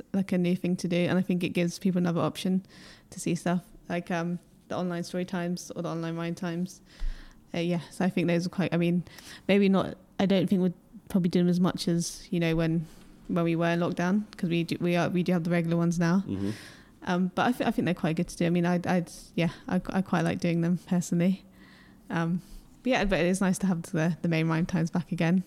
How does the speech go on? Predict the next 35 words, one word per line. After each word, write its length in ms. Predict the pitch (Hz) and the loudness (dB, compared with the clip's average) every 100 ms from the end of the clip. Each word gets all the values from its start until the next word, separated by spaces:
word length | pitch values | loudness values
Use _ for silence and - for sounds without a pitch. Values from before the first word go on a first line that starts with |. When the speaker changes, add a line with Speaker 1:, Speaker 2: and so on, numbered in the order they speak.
| - | -4
Speaker 1:
as 100 | 175 | -4
well, 240 | 175 175 175 - - | 0 0 0 -6 -16
'cause 120 | - | -6
I 60 | 170 | -4
think 360 | 175 180 - | -2 -4 -6
people 240 | - 175 170 | -4 0 0
s-, 180 | - - | -2 -2
they 140 | 175 | 0
enjoy 240 | 170 170 160 | 2 2 2
that. 240 | 165 - - - - - - - | 0 -2 -10 -20 -20 -20 -20 -14
So, 280 | - 175 160 - - | -6 -4 -4 -8 -6
yeah. 200 | 175 170 - - - - - - - | -6 -6 -10 -20 -20 -20 -20 -20 -10
Speaker 2:
I 40 | 107 | -6
think 180 | 123 95 | -2 0
one 140 | 104 | 0
of 60 | 92 | 0
the 80 | 90 | -2
positives 480 | - 92 82 - | -4 -4 -6 -8
taken 400 | - - 82 - | -12 -8 -6 -2
is 160 | 190 180 | 0 0
Speaker 1:
Yeah. 80 | 82 | -4
Speaker 2:
that 140 | - | -4
the, 100 | 90 | -4
now 240 | 78 90 92 | -2 0 0
the 80 | 82 | 0
rhyme 200 | 90 87 | 0 -2
times 260 | 87 82 | -4 -6
and 100 | 82 | -8
story 200 | - 82 | -6 -6
times 200 | 87 85 | -6 -8
are 40 | 85 | -8
back, 420 | - 82 - - | -4 -4 -4 -10
they're 200 | - 85 | -4 -4
sort 300 | 82 - - | -4 -8 -8
of 320 | - 87 - | -8 -10 -14